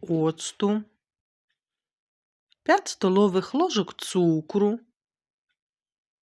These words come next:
та дві столові ложки солі. І доводимо до кипіння.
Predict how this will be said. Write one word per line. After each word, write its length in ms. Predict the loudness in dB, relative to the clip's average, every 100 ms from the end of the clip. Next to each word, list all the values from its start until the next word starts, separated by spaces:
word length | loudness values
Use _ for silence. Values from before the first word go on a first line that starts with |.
| _ _ -20 0
та 160 | 4
дві 300 | 4 4 4
столові 640 | 4 2 0 2 0 0 0
ложки 520 | 0 0 0 -2 -4
солі. 540 | -4 -6 -4 -6 -10 -18 _ _ _ _ _ _ _ _ _ _ _ _ _ _ _ _ _ _ _
І 120 | -2
доводимо 600 | 4 4 4 4 6 6
до 160 | 4 0
кипіння. 840 | -2 -4 -4 -4 -4 -4 -8 -12